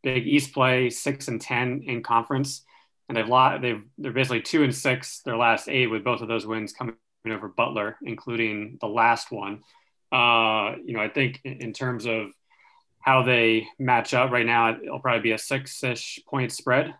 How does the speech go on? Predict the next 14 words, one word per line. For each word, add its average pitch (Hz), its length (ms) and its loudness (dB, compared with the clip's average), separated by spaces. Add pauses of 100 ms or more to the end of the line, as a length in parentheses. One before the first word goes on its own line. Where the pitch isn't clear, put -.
(120)
Um, 113 680 0 (300)
so, 113 480 -2 (920)
you 165 120 0
know, 120 240 -2 (120)
I, - 220 -2
I 139 40 0
think 156 220 4
once 143 140 2
again, 131 200 4
they 127 100 4
have 120 220 2 (100)
individual 151 560 4
talent. 127 500 2
For - 0 -